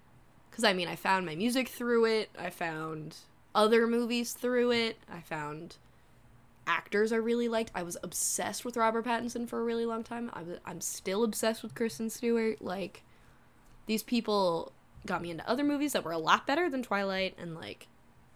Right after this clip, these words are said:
movies I enjoyed, and, like, I never went through that phase where I was like, "Oh, Twilight is stupid, Twilight sucks." Like, I was on the Twilight train in the beginning. And I stand by that. I will die on that hill that Twilight was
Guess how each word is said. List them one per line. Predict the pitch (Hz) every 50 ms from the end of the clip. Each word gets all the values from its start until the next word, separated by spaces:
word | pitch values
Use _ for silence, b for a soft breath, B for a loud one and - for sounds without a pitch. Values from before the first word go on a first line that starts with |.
| -
movies | - - 190 185
I | 208 208
enjoyed, | 226 247 233 311 339 349 320 294 285 277 262 -
and, | 214 220
like, | 202 208 202
I | 202 214
never | 220 208 214 214 226
went | 226 220 214 214
through | 208 202
that | 196 190 -
phase | - 190 185 175 -
where | 185 180
I | 180 180
was | 180 180 175
like, | 180 175 170
"Oh, | 180 185
Twilight | - - 196 196 190 190 185
is | 185 170
stupid, | - - - 196 - - 160
Twilight | - - 180 175 170 160 160 -
sucks." | - - 165 170 - - -
Like, | 170 180 170 165 - B B B B B B B
I | 254 277 254
was | 214 185 175 - - - b b b b b b - - - - -
on | 202 208 196
the | 175 175
Twilight | - 175 165 165 147 -
train | - - 151 156 156 160 - - - - - - - - - - - - - -
in | - 254 233
the | 220 202
beginning. | 185 170 156 151 - - 123 135 - - - - - - - - - - - - - -
And | 269
I | 392 466
stand | - - 294 370 269
by | 170 -
that. | - - - - -
I | 233
will | 294 339
die | 220 202 240 269
on | 247 220
that | 214 208 202
hill | 220 208 175
that | 175 -
Twilight | - - 190 196 185 180 170 -
was | 185 180 180 175 170 165 165 170 - - - -